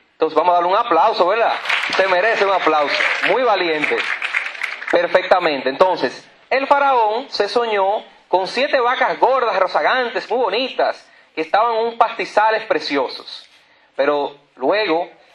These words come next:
del río Nilo salían siete vacas flacas, feas y enfermas, que devoraban a las siete vacas gordas. El faraón este sueño lo atormentaba y él no sabía lo que significaba. Y bueno, mandó a llamar a José, que era un esclavo hebreo que tenía la fama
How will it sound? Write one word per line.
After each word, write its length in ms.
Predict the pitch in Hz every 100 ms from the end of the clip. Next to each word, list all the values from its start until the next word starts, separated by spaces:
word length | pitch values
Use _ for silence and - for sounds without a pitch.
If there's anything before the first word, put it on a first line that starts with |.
| _ _ _
del 200 | 135 131
río 260 | 143 180 190
Nilo 400 | 208 180 156 -
salían 460 | - 139 175 196 170
siete 340 | 196 233 247
vacas 320 | 226 226 226
flacas, 580 | - 208 220 220 208 180
feas 480 | - 202 214 196 165
y 80 | 175
enfermas, 520 | 151 156 139 117 117 _ _ _ _ -
que 100 | 143
devoraban 480 | 151 139 143 175
a 40 | 180
las 140 | 147
siete 220 | 139 127
vacas 260 | 127 120 139
gordas. 360 | 214 247 131 - _ _ _ _
El 100 | -
faraón 400 | 190 208 208 180
este 200 | 180 202
sueño 260 | - 190 185
lo 80 |
atormentaba 840 | 147 135 135 120 123 143 135 104 -
y 120 | 120
él 120 | 120 123
no 100 | 131
sabía 360 | 156 147 180
lo 80 | 185
que 80 | 147
significaba. 680 | 139 127 123 131 269 226 - - _ - _
Y 60 | -
bueno, 220 | 247 254
mandó 280 | 220 202 214
a 60 |
llamar 400 | 226 233 208 220
a 80 | 226
José, 480 | 214 220 269 240 240
que 80 | 175
era 140 | 180
un 100 | 180
esclavo 580 | 190 - 185 190 190 196
hebreo 560 | 220 220 240 214 226 220
que 100 | 147
tenía 240 | 147 143 165
la 120 | 180
fama 500 | 226 220 175 -